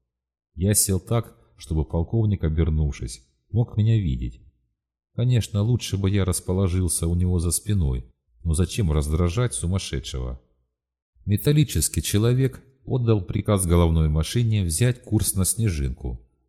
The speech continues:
которую обозвал объектом триста шестнадцать восемьдесят.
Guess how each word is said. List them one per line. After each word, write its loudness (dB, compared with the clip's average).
которую 0
обозвал 0
объектом -2
триста -2
шестнадцать -4
восемьдесят. -6